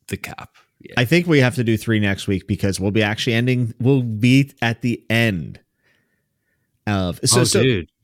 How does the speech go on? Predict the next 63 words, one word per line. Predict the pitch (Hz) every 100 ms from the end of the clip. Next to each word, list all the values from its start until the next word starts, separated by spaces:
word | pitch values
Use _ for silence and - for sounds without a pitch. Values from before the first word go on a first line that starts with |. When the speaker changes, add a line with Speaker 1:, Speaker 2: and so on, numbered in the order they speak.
| -
Speaker 2:
actually, | 156 127 117
Speaker 1:
really? |
Speaker 2:
we | 139
can, | 170 -
we'll | 113
just | 170 -
hammer | 98 92
this | 90 92
out | 95
on | 95
air | 87 110 104
and | 87
let, | 90 -
let | 98 92
everybody | 90 92
hear | 101 95
our | 90
conversations. | 110 98 92 107 107 87 85
Uh, | - 110 104 - - - -
so | 135
there's | 123 120 -
three | 160
<laughs> | 160
chapters | 135 151 139
left, | 90 78 - - _ _ -
Speaker 1:
Okay. | 104 101
Speaker 2:
and, | 202 95 98 92 - _ -
uh, | - 190 92
twenty-eight | - 139 143 135 120
is | 107 101
the |
last | 92 87 90 -
one, | 85 85
which | 90
would | 95
be | 92
the | 78
third | - 160 151
chapter. | - 85 80 92
But | 98 113
we | 165
also | 123 185 - 220
have | 180 143
to | 151
go | 131 120 113
over | 113 98 98 95 143 - _ _ -
Hoid's | 123 110 101
letter. | 107 143 104 62 - _ _ _ -
So | -
Speaker 1:
True. | 85
Speaker 2:
should | 120
we | 127
do | 127 127
two | - 143
chapters | 135 131 131 - 165 180 -
and | - 120
then | 113 110
do | 113
one | 107 107 113
chapter | 123 113 - 113
in | 101
Hoid's | 107 101 87
letter? | 95 95 156 269